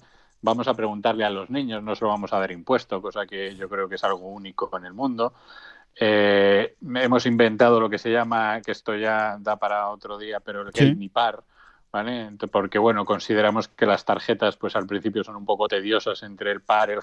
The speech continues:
Speaker 1: handicap del hoyo, los puntos que tú tienes. Y, bueno, pues Game y Par va a ser una cosa muy sencilla y, y que yo creo que va a facilitar mucho las, las cosas, sobre todo a los que empiezan. Y,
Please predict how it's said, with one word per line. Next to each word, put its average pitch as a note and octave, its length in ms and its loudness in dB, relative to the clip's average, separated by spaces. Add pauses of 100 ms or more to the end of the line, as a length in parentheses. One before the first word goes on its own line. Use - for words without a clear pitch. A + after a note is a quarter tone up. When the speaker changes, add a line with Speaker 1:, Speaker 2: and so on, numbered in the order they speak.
Speaker 1:
handicap G#2+ 360 -2
del G2+ 180 -6
hoyo, G#2 260 -4
los G2+ 160 -4
puntos A2 380 -8
que A2 80 -6
tú G2+ 160 -14
tienes. G#2 480 -8 (480)
Y, A2+ 60 2
bueno, A2 200 4
pues G2+ 160 0
Game A2+ 260 6
y A2 40 4
Par A2 240 6
va G#2+ 60 4
a - 40 0
ser G#2+ 120 -4
una G#2+ 160 -2
cosa G#2 180 -4
muy G#2+ 180 -4
sencilla A2+ 540 0 (640)
y, A#2 560 2
y G#2 60 -4
que G#2 360 0
yo G2 160 -2
creo G2 240 0
que F#2+ 80 -2
va F#2 100 4
a - 20 -4
facilitar F#2 640 -4
mucho F#2+ 260 -4
las, F2 440 -2 (120)
las G2 260 0
cosas, G2 480 -4
sobre G2 260 2
todo G#2+ 140 6
a - 20 4
los G#2 140 4
que - 80 2
empiezan. D#3+ 460 4 (720)
Y, D#3+ 300 8